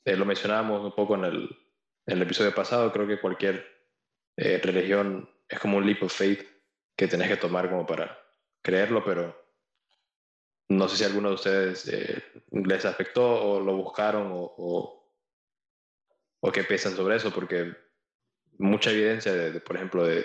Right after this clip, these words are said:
de Jesucristo no, física no hay más que la, la verbal y la, la de anécdotas, pero,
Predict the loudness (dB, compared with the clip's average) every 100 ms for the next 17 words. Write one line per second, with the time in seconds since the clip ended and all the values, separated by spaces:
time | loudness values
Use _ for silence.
0 | -2 -2 0 0 0 0 0 -2 -4 -8
1 | _ _ _ _ _ _ -2 0 0 0
2 | 0 0 -2 -2 -8 -8 -8 -8 -10 -12
3 | -6 -2 0 0 0 0 -2 -4 -8 -8
4 | -6 -2 0 2 2 2 -2 -4 -2 -4